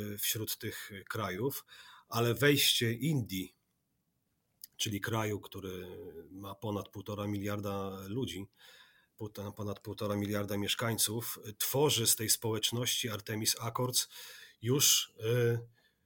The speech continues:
blisko dwumiliardową społeczność w skali, w skali globalnej, więc, więc to jest naprawdę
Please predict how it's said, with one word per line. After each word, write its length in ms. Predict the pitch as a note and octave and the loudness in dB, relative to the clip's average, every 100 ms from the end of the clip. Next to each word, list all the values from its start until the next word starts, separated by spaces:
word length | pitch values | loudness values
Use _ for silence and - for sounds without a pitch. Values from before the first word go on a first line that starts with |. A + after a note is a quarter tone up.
| _ _ _ _ | _ _ _ _
blisko 640 | F#2+ A#2 - - A#2+ A#2 A#2 | -8 2 2 4 2 0 -2
dwumiliardową 1000 | G2 A#2 C#3 C3+ B2 A#2 G2 C3 B2 A#2+ | 2 6 6 8 8 6 6 6 6 4
społeczność 920 | - A#2+ B2 A#2+ - G2+ - - - | 2 4 4 4 0 -2 -4 -4 -2
w 60 | - | 0
skali, 540 | - G#2+ G#2+ G#2 G#2 | 2 2 2 0 0
w 60 | - | -2
skali 280 | - A2 G#2 | 0 0 0
globalnej, 640 | G#2 G2 A2 G2 E2 F2 | 0 0 2 2 -2 -8
więc, 380 | F#2 F#2+ - - | -8 0 2 2
więc 220 | A2 G2+ - | 2 2 2
to 100 | A#2 | 2
jest 240 | G#2+ - | 2 0
naprawdę 580 | A#2 - B2+ A#2+ A#2+ | -4 -2 -2 2 0